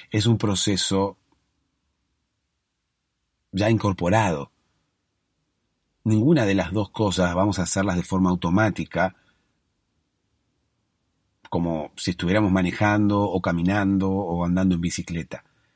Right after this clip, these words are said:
Porque ninguna de esas dos cosas será monótona y repetitiva. Ninguna de esas conversaciones será igual a una conversación que tuvimos ayer.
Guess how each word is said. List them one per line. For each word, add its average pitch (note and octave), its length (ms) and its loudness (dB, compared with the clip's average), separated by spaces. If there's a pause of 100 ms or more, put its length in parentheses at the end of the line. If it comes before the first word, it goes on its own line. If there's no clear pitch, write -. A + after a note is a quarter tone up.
(500)
Porque F#2 220 -2
ninguna G#2+ 480 6
de G2+ 120 2
esas G2+ 240 -2
dos G#2 160 -6
cosas F#2+ 500 -2 (960)
será G2 380 0
monótona A2 720 2
y G#2+ 80 2
repetitiva. F2+ 920 -2 (520)
Ninguna G#2+ 580 4
de F#2+ 300 0
esas F#2+ 220 -2
conversaciones G2 880 0
será F#2+ 380 0
igual G2+ 360 4
a G2+ 60 2
una G2 160 0
conversación F#2 600 -2
que F2 260 -4 (400)
tuvimos F2+ 360 2
ayer. E2+ 440 -2